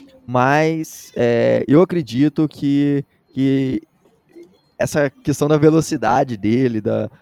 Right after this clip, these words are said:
da capacidade atlética dele, vai ajudar bastante e ele vai conseguir aproveitar, se desenvolver dentro da N F L e conseguir ser esse corner aí, é, titular. Então, eu vou, vou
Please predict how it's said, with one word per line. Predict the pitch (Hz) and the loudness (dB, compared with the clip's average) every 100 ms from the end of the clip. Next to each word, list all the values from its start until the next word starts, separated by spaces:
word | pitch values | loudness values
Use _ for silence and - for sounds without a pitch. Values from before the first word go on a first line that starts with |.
| _ | _
da | - | -10
capacidade | 123 113 123 120 120 120 120 113 101 98 - | -6 -6 0 4 4 2 -2 0 -2 -4 -6
atlética | 110 - 113 131 - 117 | -8 0 2 2 0 -4
dele, | 104 110 123 135 _ _ _ _ | -2 -2 -2 -6 _ _ _ _
vai | 117 117 | 2 4
ajudar | 123 123 120 | 4 4 2
bastante | 120 120 - 113 123 139 147 | 2 0 -2 -4 -4 -4 -4
e | |
ele | 143 | -2
vai | 135 147 | -2 -2
conseguir | 160 - 147 127 160 214 - _ _ _ _ - | -6 -6 -10 -6 -4 -4 -4 _ _ _ _ -12
aproveitar, | - 147 139 127 - 131 | -2 0 2 0 0 0
se | 202 170 | -2 -8
desenvolver | 156 175 151 139 113 165 | -8 -4 0 0 0 -2
dentro | 156 147 | -4 -6
da | 139 | -4
N | 139 127 | -4 -6
F | - 117 | -4 0
L | 123 156 - _ | 2 2 -2 _
e | 151 | -6
conseguir | - 156 143 143 | -4 -4 -4 -6
ser | 135 - 143 | -2 0 0
esse | 160 156 | 0 -6
corner | - 117 127 131 131 | -2 2 2 0 -4
aí, | 127 104 110 117 - _ _ | -4 -4 -6 -8 -12 _ _
é, | 123 120 117 | -2 0 0
titular. | - - 135 107 123 | -4 -8 -2 -2 -2
Então, | 127 127 135 | -4 -6 -6
eu | |
vou, | 127 143 151 160 160 - _ _ | -2 0 2 2 0 -2 _ _
vou | 131 202 254 262 | -2 2 2 -2